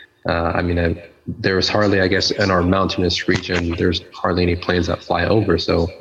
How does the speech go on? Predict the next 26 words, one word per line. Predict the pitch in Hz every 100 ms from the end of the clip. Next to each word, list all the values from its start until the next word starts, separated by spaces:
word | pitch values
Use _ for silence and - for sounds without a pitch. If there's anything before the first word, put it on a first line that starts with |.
| - _ -
not | 92
really | 90 87
familiar | 87 98 107
with | 90 85
that. | 87 90 90
Next | 92 92 -
thing | 90
I | 90
know, | 92 92 92
I'm | 90 87 87 85 87 -
in | 90
a | 87
country | - 95 90 - 87
that | 87 85 - - -
I | 87 85 85 - - _ _ _ _ _ -
look | 98 123
around | 92 95 95 87
and | 90
I | 90
just | 87 87
don't | 90 90
understand | 87 - 87 85
what | 85
people | - 85 82
are |
saying. | - 107 82